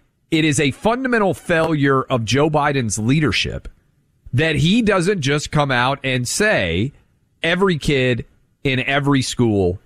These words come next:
has to be back." And I don't know how this situation resolves itself, Buck,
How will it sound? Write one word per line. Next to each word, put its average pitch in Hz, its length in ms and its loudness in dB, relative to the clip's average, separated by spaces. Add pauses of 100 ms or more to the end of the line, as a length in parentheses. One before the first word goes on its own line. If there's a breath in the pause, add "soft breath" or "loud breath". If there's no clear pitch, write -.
has 131 340 -4
to - 80 -2
be 107 140 2
back." 85 340 -4
And 165 100 -2
I 190 140 0
don't 339 220 -2
know 170 120 2
how 165 160 0
this 160 200 -2
situation 147 680 0
resolves 131 540 0
itself, 92 420 -6
Buck, 73 300 -6